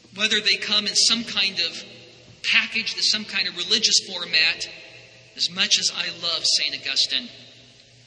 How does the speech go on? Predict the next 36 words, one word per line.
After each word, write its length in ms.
or, 480
quite 180
frankly, 360
there's 200
a 200
side 160
of 80
me 140
that 220
love 460
much 260
of 100
the 80
mystics, 520
Dionysius, 720
Thomism, 960
much 300
that 100
I 140
love 260
in 80
Saint 280
Thomas 340
Aquinas, 680
much 400
of 80
Calvin, 500
and 140
there's 180
much 280
that 100
I 120
love 340
in 100
Calvin's 580
thinking. 360